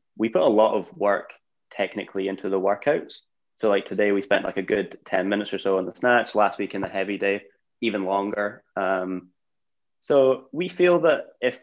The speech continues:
your goal is general fitness, then you don't really need much more, to be honest. Um, same with the gymnastics. Obviously, we've been kind of building back up. And again, logistically,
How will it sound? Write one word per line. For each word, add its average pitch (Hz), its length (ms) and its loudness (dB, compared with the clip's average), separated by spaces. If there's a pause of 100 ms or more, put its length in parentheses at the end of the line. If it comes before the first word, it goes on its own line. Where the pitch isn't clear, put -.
(260)
your 120 260 2
goal 117 300 2
is 117 160 -2
general 117 300 0
fitness, - 640 -8 (280)
then 123 360 2
you 143 300 0
don't 147 240 -4
really 165 160 -2
need 196 160 -6
much - 200 -4
more, - 260 -8 (200)
to 98 60 -12
be 101 120 2
honest. 131 400 0
Um, 104 480 4 (340)
same 127 240 6
with 120 160 6
the 117 60 2
gymnastics. 110 540 0
Obviously, 117 300 2
we've 104 160 2
been 104 120 0
kind 107 140 2
of 87 80 -2
building 98 280 4
back 98 260 4
up. 104 220 2
And 92 240 -4 (100)
again, 95 480 -2
logistically, 101 800 -2